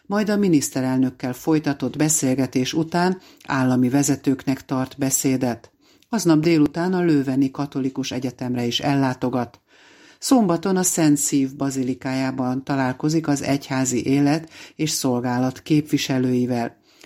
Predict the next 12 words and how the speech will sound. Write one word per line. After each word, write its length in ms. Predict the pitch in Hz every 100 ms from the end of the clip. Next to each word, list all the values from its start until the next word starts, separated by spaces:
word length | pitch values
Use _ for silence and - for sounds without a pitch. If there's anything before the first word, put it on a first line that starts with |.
| -
Vasárnap 640 | 233 220 185 170 170 180 -
a 140 | -
program 440 | - 151 147 131 131
zárásaként 920 | 151 160 156 151 143 143 147 143 - - - -
a 100 | 185
Böldung 460 | 175 190 156 135 131
Király 360 | - 143 135
stadionban 760 | 131 - 135 131 127 127 123 120
tart 320 | 156 156 151
szentmisét 800 | - 139 127 - 123 - 170 175
és 220 | 139 135 -
homiliát. 800 | 127 120 120 117 120 113 -